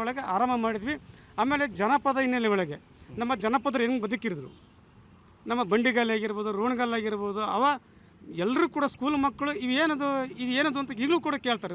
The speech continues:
ರೋಣಗಲ್ ಅಂದ್ರೆ ಏನು ಅಂತ ಮಕ್-, ಮಕ್ಳಿಗೆ ಗೊತ್ತಿಲ್ಲ, ಈಗಲೂ ಕೂಡ ಕೇಳ್ತದೆ. ಆಮೇಲೆ ಚುನಾವಣೆ ಸಂದರ್ಭದಲ್ಲಿ ಒಬ್ಬರು ಯಾರೋ ಮಹಾರಾಷ್ಟ್ರದಿಂದ ಒಬ್ಬರು ಅಧಿಕಾರಿ ಬಂದರು ಇಲ್ಲಿಗೆ,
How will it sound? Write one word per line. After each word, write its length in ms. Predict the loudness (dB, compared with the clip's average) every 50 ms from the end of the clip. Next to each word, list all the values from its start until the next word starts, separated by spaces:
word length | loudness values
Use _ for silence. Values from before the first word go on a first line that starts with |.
| 0
ರೋಣಗಲ್ 320 | 2 2 2 2 2 2 2
ಅಂದ್ರೆ 160 | 2 0 2 2 2
ಏನು 120 | 2 0 -2
ಅಂತ 100 | -2 -4 -4 -4
ಮಕ್-, 180 | -6 -8 -4 -4 -4
ಮಕ್ಳಿಗೆ 260 | -4 -2 -2 -2 -2 -2
ಗೊತ್ತಿಲ್ಲ, 260 | -4 -4 -8 -8 -8 -12 -16 -18 -18 -18 -18 -18 -20 -20 -20 -10 0 2
ಈಗಲೂ 180 | 6 6 6 6 6 2
ಕೂಡ 80 | -2 -2 -2 -4
ಕೇಳ್ತದೆ. 320 | -4 -4 -6 -10 -16 -16 -18 -20 -20 -20 -20 -16 -2 -2
ಆಮೇಲೆ 280 | 0 0 2 0 0 0 -2 -4 -6 -14 -20 -20 -20 -20 -16 -8 -4
ಚುನಾವಣೆ 400 | -2 2 2 4 4 4 2 2 0
ಸಂದರ್ಭದಲ್ಲಿ 480 | -2 -2 -2 -2 0 -2 -2 -2 -2 -2 -2 -2
ಒಬ್ಬರು 180 | -2 -2 0 0 4 4
ಯಾರೋ 180 | 4 4 4 4 4 2 0 0 0
ಮಹಾರಾಷ್ಟ್ರದಿಂದ 500 | 2 2 4 2 2 0 -2 -4 -4 -2 -2 -2 -2
ಒಬ್ಬರು 220 | -2 -2 -2 -2 -2 -2 -2 -4 -4 -4 -6 -4
ಅಧಿಕಾರಿ 300 | -4 -6 -4 -2 -2 -2 -2 -2
ಬಂದರು 300 | -2 -4 -4 -4 -8 -12 -12 -16 -20 -20 -20 -20 -20 -20 -20 -20 -8 -4 -4 -2
ಇಲ್ಲಿಗೆ, 320 | 0 0 0 0 0 0